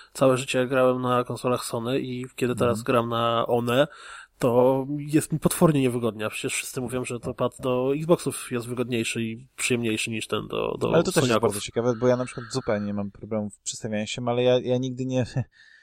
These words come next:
Speaker 2: nie zrezygnowałem z mojego kochanego pada do trzysta sześćdziesiątki, no nie, w grach pecetowych, jak, e, i nawet nigdy mi nie przeszło na myśl, żeby podłączać, nie wiem, DualShocka do, do peceta, żeby na
Speaker 1: Ja właśnie
Speaker 2: przykład
Speaker 1: nigdy nie miałem żadnego Xboxa, więc nie miałem tego problemu.
Speaker 2: <laughs> Tak, tak.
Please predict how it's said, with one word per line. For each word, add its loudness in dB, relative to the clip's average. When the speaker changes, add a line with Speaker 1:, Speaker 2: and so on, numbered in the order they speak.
Speaker 2:
nie 2
zrezygnowałem 2
z -4
mojego -4
kochanego -6
pada 2
do -6
trzysta -8
sześćdziesiątki, -6
no -8
nie, -10
w -20
grach -4
pecetowych, -4
jak, -8
e, -6
i -6
nawet 2
nigdy 4
mi 2
nie 0
przeszło -2
na 4
myśl, -2
żeby -2
podłączać, 0
nie 0
wiem, 0
DualShocka 2
do, 2
do -2
peceta, -6
żeby -14
na -6
Speaker 1:
Ja -10
właśnie 0
Speaker 2:
przykład 0
Speaker 1:
nigdy 4
nie 6
miałem 6
żadnego 4
Xboxa, 2
więc 0
nie 0
miałem 4
tego -2
problemu. 4
Speaker 2:
<laughs> -18
Tak, 0
tak. -6